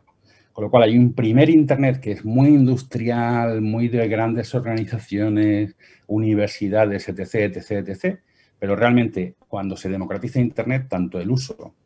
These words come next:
como la aportación de contenido, es con esas primeras, eh, aplicaciones, ¿vale? Luego hay una segunda fase que es muy interesante también, que es la fase de la agregación. O sea que en la que se basa, en la ley de agregación, que luego, luego hablaré más sobre ella,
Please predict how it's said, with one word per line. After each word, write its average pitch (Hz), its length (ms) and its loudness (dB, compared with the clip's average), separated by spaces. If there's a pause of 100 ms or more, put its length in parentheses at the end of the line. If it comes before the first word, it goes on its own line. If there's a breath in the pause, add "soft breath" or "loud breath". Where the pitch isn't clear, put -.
(180)
como 135 360 -2
la 90 260 -6
aportación 90 500 -6
de 147 100 -2
contenido, 123 580 -4 (460 soft breath)
es 113 220 -6
con 131 560 0
esas 120 320 -4
primeras, 101 640 -4
eh, 90 560 -6
aplicaciones, 82 720 -10
¿vale? 135 200 -8 (840 loud breath)
Luego 160 240 6
hay 175 120 6
una 196 160 6
segunda 156 500 2
fase 139 400 -6 (340)
que 113 120 -4
es 104 100 -4
muy 123 100 4
interesante 123 400 0
también, 131 340 2
que 135 100 0
es 131 100 0
la 120 100 -2
fase 151 300 -2
de 127 80 2
la 98 200 2
agregación. 90 640 -6 (640 soft breath)
O - 80 -10
sea 120 140 0
que 120 280 -2 (880)
en 127 120 2
la 123 80 4
que 131 80 -2
se 131 120 2
basa, 151 320 4
en 120 120 0
la 117 100 6
ley 151 120 6
de 156 80 8
agregación, 139 500 2
que 123 80 -4
luego, 123 300 2
luego 120 280 2
hablaré 110 280 2
más 110 200 0
sobre 117 300 -2
ella, 117 320 -4